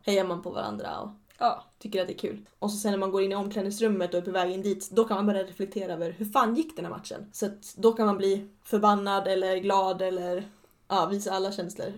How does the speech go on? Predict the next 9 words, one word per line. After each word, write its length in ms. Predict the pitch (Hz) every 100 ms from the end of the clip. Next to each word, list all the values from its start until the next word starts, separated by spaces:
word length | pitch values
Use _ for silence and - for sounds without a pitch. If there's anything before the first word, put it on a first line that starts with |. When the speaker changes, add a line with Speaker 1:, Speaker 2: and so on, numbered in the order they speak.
| -
Speaker 1:
Igår 320 | 190 214 208
var 120 | 196
jag 360 | 185 180 175 -
otroligt 320 | 208 202 -
förbannad. 400 | 170 165 - 185 - - - -
Speaker 2:
Ja, 260 | 226 226 - - - - - 320 - -
det 80 | 277 262
var 100 | 254
ju 340 | 254 233 240